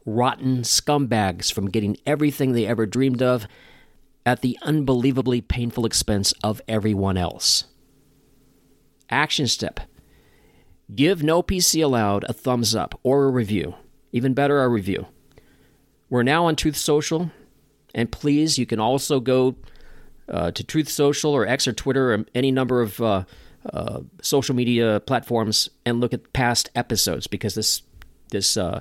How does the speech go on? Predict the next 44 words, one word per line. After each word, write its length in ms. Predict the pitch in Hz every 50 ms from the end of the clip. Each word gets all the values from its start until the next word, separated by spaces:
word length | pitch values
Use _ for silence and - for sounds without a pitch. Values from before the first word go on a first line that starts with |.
| - - -
podcast 480 | - 135 117 - - 113 98 - -
goes 160 | - 107 98
all 200 | - - 110 107
the 60 | 104 107
way 120 | 98 98
back 240 | 92 95 92 90 -
to 60 | -
January 440 | - - 110 104 101 95 90 85 87
of 60 | 85
this 180 | 85 92 87 -
year. 200 | 104 92 - - - _ - _ - - - - - - - - - - -
So 100 | - 156
please 280 | - - - 160 165 -
do 120 | 165 170
that. 340 | 143 156 151 160 185 - -
You 100 | 117 113
can 120 | - 127
go 120 | 110 120 120
to 120 | 110 -
X 200 | - 143 - -
or 60 | 127
Twitter 440 | 110 - - 147 147 165 165 185 - - - - - _ _ _
at 360 | - 135 139 156 180 - - - - -
No 200 | 113 123 131 127
P 180 | - 147 131
C 180 | 120 - - 131
Allowed, 540 | 127 120 117 117 120 127 139 160 151 147 - - _ _ _
spelled 420 | - - - - 127 113 104 101 - -
A 240 | 117 123 131 139 -
L 220 | - 123 120 120 -
O 120 | 127 117 113
U 160 | 107 104 107
D, 220 | 92 107 110 123
again, 400 | 131 113 110 110 104 98 98 92 - - - _ _ _ _ _ - - _ -
on 180 | 110 104 98 92
Twitter 280 | - - 135 139 156
or 100 | 127 101
X 300 | 104 107 127 - - - - - -
at 340 | 104 101 135 143 - - - - _ -
No 160 | 110 104 110
P 180 | - - 120 113
C 160 | - - 113
Allowed, 340 | 110 101 104 104 110 110 110
spelled 380 | - - - 110 101 98 98